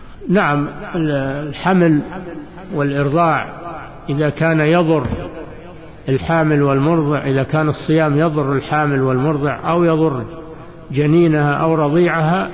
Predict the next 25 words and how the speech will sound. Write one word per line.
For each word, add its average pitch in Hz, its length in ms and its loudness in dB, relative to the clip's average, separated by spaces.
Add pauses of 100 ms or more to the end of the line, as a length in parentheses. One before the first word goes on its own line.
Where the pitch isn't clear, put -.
(180)
فلها 160 420 2
أن 139 120 -2
تفطر 151 360 -2 (720)
دفعا 151 300 0
للضرر 143 680 0
عنها 160 400 2
أو 170 240 0
عن، 147 360 0 (840)
آه، 135 560 0 (160)
طفلها، 143 520 2 (720)
لها 165 340 0
أن 160 120 0
تفطر 135 360 -4 (580)
وتقضي 165 680 2 (320)
من 175 160 2
أيام 147 580 2
أخر. 135 280 -2 (540)
أفتى 180 340 0
بذلك 139 720 2 (180)
كثير 151 340 2
من 139 340 0 (100)
الصحابة 127 640 -2 (580)
رضي 135 200 0
الله 131 340 0
عنهم، 110 340 0